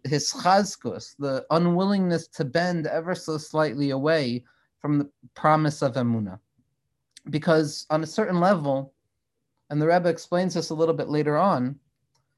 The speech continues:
that when the reasons for joy fall away, what a person has to be boicher in is the irreducible nekuda of joy, that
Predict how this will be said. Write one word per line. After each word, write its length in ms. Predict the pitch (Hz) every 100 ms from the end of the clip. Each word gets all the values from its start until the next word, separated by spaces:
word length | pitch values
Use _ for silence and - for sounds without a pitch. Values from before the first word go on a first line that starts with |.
| _ _
that 360 | - 151 156 - - - - _ _ _ -
when 280 | 151 165
the 80 | 165
reasons 520 | 156 196 208 208 175
for 160 | - 160
joy 360 | 139 170 175 160
fall 320 | - 156 156
away, 360 | 156 214 151
what 160 | 139 139
a 40 |
person 420 | 139 175 185 180 170
has 240 | 165 156
to 80 | 160
be 140 | 147
boicher 640 | 127 151 214 233 - 135 117
in 320 | 117 120 123 _ _ _ _
is 200 | 151 151
the 200 | 165 160
irreducible 880 | 175 170 151 185 214 - 180 175 160
nekuda 480 | 151 147 - 202 175
of 300 | 151 139 123
joy, 460 | 165 180 151 120
that 300 | 110 123 -